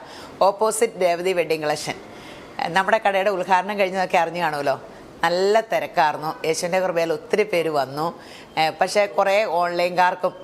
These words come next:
കുറേ പേർക്കും വരാൻ പറ്റിയില്ല. ഓൺലൈൻ കസ്റ്റമേഴ്സ് നമുക്ക് ഒത്തിരി ഉണ്ടല്ലോ വെഡ്ഡിംഗ് കളക്ഷൻ്റെ. അപ്പോൾ എല്ലാവരും പറഞ്ഞായിരുന്നു കടയൊന്ന് പരിചയപ്പെടുത്തണമെന്ന്. അപ്പോൾ നമുക്കിന്ന് നമ്മുടെ കടയൊന്ന് പരിചയപ്പെട്ടാലോ?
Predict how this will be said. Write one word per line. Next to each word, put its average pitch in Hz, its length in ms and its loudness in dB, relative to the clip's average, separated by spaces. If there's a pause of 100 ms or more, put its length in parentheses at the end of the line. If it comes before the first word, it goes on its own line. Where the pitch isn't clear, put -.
(140)
കുറേ 185 180 4 (220)
പേർക്കും 170 400 0 (100)
വരാൻ 160 380 2
പറ്റിയില്ല. 139 400 -2 (160)
ഓൺലൈൻ 151 380 0
കസ്റ്റമേഴ്സ് 175 460 -2
നമുക്ക് 185 260 -2
ഒത്തിരി 208 340 2
ഉണ്ടല്ലോ 147 320 -2 (220)
വെഡ്ഡിംഗ് 160 280 -2
കളക്ഷൻ്റെ. 156 440 0 (680)
അപ്പോൾ 170 240 2 (300)
എല്ലാവരും 185 640 2
പറഞ്ഞായിരുന്നു 170 500 0 (300)
കടയൊന്ന് 180 460 2
പരിചയപ്പെടുത്തണമെന്ന്. 160 760 0 (380)
അപ്പോൾ 220 160 4 (120)
നമുക്കിന്ന് 190 440 0 (100)
നമ്മുടെ 180 240 2 (120)
കടയൊന്ന് 185 420 0
പരിചയപ്പെട്ടാലോ? 156 680 0